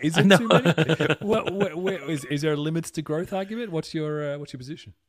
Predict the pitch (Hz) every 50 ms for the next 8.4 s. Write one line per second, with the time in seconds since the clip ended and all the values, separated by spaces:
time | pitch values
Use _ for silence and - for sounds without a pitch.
0 | _ _ _ _ _ _ - 131 143 139 135 135 - - 151 156 139 123 117 123
1 | 160 165 - - - - 123 104 95 92 110 - - 110 98 101 104 - - 113
2 | 143 160 160 - - 101 95 - - 85 82 82 85 90 87 98 95 98 101 101
3 | - 104 101 107 101 - - 104 127 - - 95 95 87 92 107 120 107 107 113
4 | - 120 113 120 123 117 107 95 101 113 110 110 - 110 104 104 110 107 104 110
5 | 110 104 107 104 104 - - - - _ _ _ _ _ _ _ _ - 123 -
6 | - 110 - - 120 113 110 - _ _ _ - - 110 - - 113 107 104 101
7 | 101 101 - - 120 110 107 104 107 104 104 107 107 104 113 101 95 - - -
8 | - - _ 131 127 - - -